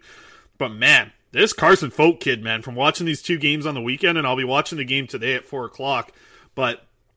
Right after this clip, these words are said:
he's not afraid of anything. He's not afraid to shoot the puck. He's not afraid to go to the net. He's not afraid to rough it up with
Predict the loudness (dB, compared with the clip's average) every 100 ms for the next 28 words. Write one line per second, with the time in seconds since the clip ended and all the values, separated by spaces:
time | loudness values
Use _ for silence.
0 | _ _ _ -10 -6 0 2 2 4 4
1 | 4 0 0 -2 -16 -10 -4 2 2 4
2 | 4 2 0 0 0 -2 2 2 2 -2
3 | 0 0 0 0 0 4 4 4 2 4
4 | 4 2 0 -2 0 0 -2 -2 -2 0
5 | 0 0 0 -4 -6